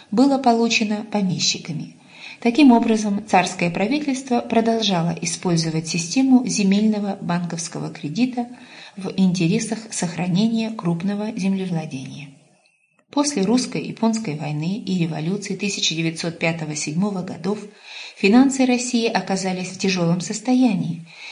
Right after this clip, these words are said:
В период с тысяча девятьсот пятого по девятьсот девятый годы государственный долг России достиг трёх миллиардов рублей. Стремясь сократить расходы,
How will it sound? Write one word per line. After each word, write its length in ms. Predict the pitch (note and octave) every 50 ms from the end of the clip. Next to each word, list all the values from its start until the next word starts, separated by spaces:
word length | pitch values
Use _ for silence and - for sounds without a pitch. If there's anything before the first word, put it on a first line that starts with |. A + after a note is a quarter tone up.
| - -
В 80 | - -
период 420 | - A3+ A#3 B3 C4 C4 B3+ B3+
с 80 | - -
тысяча 400 | - - B3+ - A#3 A3 - G#3+
девятьсот 480 | G3 G3+ G3 G3 G3 - G#3 G3+ G3 -
пятого 400 | G#3 G3 F#3+ F#3+ F#3+ D#3+ D#3+ D#3+
по 200 | - - F#3+ F#3
девятьсот 480 | E3 F3+ F#3+ F#3+ F#3+ - - F3 E3
девятый 420 | E3 E3 D#3+ E3 D#3+ D#3 - D#3+ D#3
годы 380 | E3+ C4 D#4 D4+ - - - - - - - - - - - - - - _
государственный 720 | G3+ G#3 G3+ - A3 A3+ C#4+ C#4+ C#4+ C#4+ - F#3 F3 F3+
долг 280 | E3+ E3+ F3 E3+ E3+ -
России 440 | F3 E3+ E3 - - C4 B3+ C4 B3
достиг 500 | A3+ A#3 A3+ - - - A3+ G#3+ - -
трёх 280 | - G#3 G3+ G3 -
миллиардов 540 | F3+ E3+ E3 E3+ F#3+ F#3+ F#3+ - A3 A3 -
рублей. 600 | - C4 B3+ B3+ G#3 D#3+ D3 D3+ - - - - _ _ - - - -
Стремясь 520 | - - A3 G#3+ G#3 G#3 G#3 G3+ - -
сократить 640 | - - - G#3+ G#3+ A3+ A3 A3+ - G#3+ F#3 - D#3+
расходы, 640 | D3+ E3 - - - - D4 G3 F3+ D#3+ - -